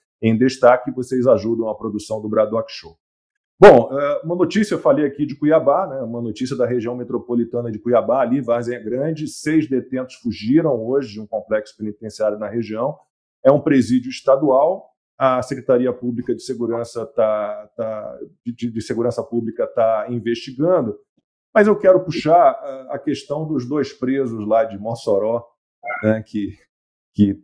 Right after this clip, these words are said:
só fazendo piada mesmo, que é, é, é, é um negócio impressionante, eles foram capturados hoje, os dois presos, nunca tinha havido fuga em presídios federais de segurança máxima, foi o Lula chegar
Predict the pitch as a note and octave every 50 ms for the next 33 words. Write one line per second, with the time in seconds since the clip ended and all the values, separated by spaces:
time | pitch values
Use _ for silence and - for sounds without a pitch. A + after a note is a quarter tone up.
0 | _ _ _ - - D3 - - - G#2+ G#2 B2 A#2+ A2+ - A2 G2+ G#2+ - -
1 | G2+ F#2+ G2 G2 G2+ G#2 G#2 G#2+ G2+ _ - F#2+ G2 G2 - G#2+ G#2+ - G2+ G#2+
2 | G#2 G#2 - A2 G#2+ G#2+ G#2 G2+ G#2+ G#2+ G#2 G#2+ G#2+ G2 A2 A2 G#2+ - C3 A2+
3 | G#2 G#2 A2 A#2+ A#2+ A2+ G#2 G#2 - - A2+ G#2+ G#2 - - A2 A2 - - A#2+
4 | G#2 G#2+ A2+ B2+ C3+ A#2+ F2+ F#2 G2+ G#2+ A#2+ A2+ G2 F#2 E2+ G2 G2 F#2 - _
5 | - G2+ G#2 G#2+ G2 - - - G2 A2 D3+ A3+ G#3+ - C3 G#2+ - - - B2+
6 | B2 A2+ G2+ F#2+ - G#2 A2+ C#3+ C3+ A2+ G2+ _ _ - B2 C#3+ D3+ B2+ F#2+ G2+
7 | F#2 - - _ _ _ _ _ _ _ - G#2 A2+ A#2 A#2 A#2+ A2+ A2 G2+ F#2+
8 | G#2+ A#2+ A#2+ A#2+ - - B2 G#2+ G#2 G#2+ G#2 A2 A#2 A#2+ A2+ G#2 - - G#2+ G2+
9 | A2 G#2+ A2 A#2 A#2 - C#3 B2 A2+ G#2+ A2+ B2 B2 B2 - A#2+ A#2 A2 A2 -
10 | _ - A#2+ B2+ B2+ B2+ A#2 G2+ G2+ A2 B2 C3 B2+ B2+ B2 - B2+ A2 G#2 G#2+
11 | A2+ B2 B2+ A#2+ A2+